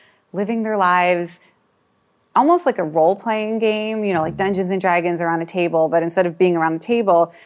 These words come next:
you're around, uh, a social network online and you're imagining how you would react to different future crises. And that game,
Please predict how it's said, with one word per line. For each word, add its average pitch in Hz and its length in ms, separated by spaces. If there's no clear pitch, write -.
you're 160 320
around, 165 580
uh, - 420
a - 80
social 175 300
network 156 280
online 156 640
and 160 260
you're 156 360
imagining 160 720
how 151 200
you 156 120
would 160 100
react - 540
to 165 100
different 160 400
future - 440
crises. - 800
And 160 160
that 165 200
game, - 300